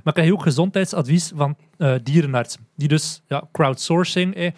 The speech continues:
zij geven advies. Het is niet per se van andere bezoekers, maar meer van zo'n third-party,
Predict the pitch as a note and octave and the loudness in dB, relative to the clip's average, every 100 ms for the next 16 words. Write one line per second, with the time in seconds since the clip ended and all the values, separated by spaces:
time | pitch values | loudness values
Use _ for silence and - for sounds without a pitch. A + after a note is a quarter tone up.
0 | - - - D3+ F3 E3+ D3+ - E3+ - | -12 -14 0 2 2 0 -2 -2 -4 -2
1 | C3 D#3+ - D3+ C3 C3 D3 E3 D3+ C3+ | -2 -2 -2 -4 -4 -4 -2 0 0 -2
2 | D#3 E3 D3 C3+ C#3 A#2+ C3 - C#3 - | -2 -4 -4 -2 -2 -4 -4 -2 -2 -2
3 | - D#3 D#3+ E3+ | -2 -2 -2 -2